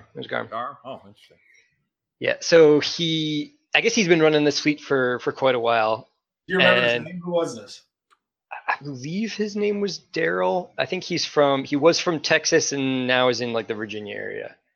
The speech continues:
Speaker 3: Okay.
Speaker 1: Um, but so, so I was playing against him, and it, it was great. I was like, "Well, this, this is kind of like a perfect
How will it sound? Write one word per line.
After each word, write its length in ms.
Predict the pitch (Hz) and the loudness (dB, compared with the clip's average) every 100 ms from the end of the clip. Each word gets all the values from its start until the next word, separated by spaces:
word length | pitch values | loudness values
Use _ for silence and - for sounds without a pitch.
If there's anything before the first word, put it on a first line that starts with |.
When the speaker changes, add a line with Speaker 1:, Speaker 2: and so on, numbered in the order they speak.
| _ _ | _ _
Speaker 3:
Okay. 320 | 185 143 127 - - | -2 0 0 -2 -4
Speaker 1:
Um, 340 | 113 107 104 _ _ _ _ _ _ _ - - | -4 -4 -8 _ _ _ _ _ _ _ -12 -2
but 120 | 156 | 0
so, 260 | 180 160 151 | 6 6 6
so 100 | 170 | 4
I 20 | |
was 80 | - | 2
playing 200 | 180 175 | 4 6
against 340 | 160 156 - | 4 4 2
him, 280 | 135 131 127 - - - _ 123 | 0 0 -4 -10 -20 -20 _ -2
and 640 | 131 131 127 127 123 117 - - - _ _ _ _ _ _ _ _ _ _ _ _ _ _ _ _ | 2 4 2 0 -4 -6 -6 -6 -10 _ _ _ _ _ _ _ _ _ _ _ _ _ _ _ _
it, 120 | 170 180 | 0 4
it 60 | |
was 120 | 165 135 | 4 6
great. 240 | 139 120 | 4 4
I 80 | 135 | 4
was 120 | 127 | 6
like, 200 | 139 123 | 4 4
"Well, 200 | 143 147 | 4 4
this, 240 | 151 - | 2 -4
this 180 | 151 - | -6 -6
is 80 | 131 | -2
kind 240 | 147 147 | 0 2
of 80 | 143 | 2
like 340 | 123 120 117 - | 4 2 0 -4
a 60 | 127 | -4
perfect 720 | - 143 - 131 - - - | 2 0 2 0 0 -4 -6